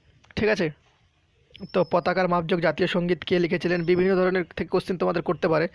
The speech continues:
কারণ এটা কারেন্ট অ্যাফেয়ার্সের মধ্যে পড়ে যাবে। কারণ পনেরোই আগস্ট তোমরা জানো,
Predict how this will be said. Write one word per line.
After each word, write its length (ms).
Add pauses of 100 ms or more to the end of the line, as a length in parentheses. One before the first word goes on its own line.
(320)
কারণ 140
এটা 120
কারেন্ট 240
অ্যাফেয়ার্সের 380
মধ্যে 200
পড়ে 180
যাবে। 180
কারণ 140
পনেরোই 320
আগস্ট 220
তোমরা 180
জানো, 220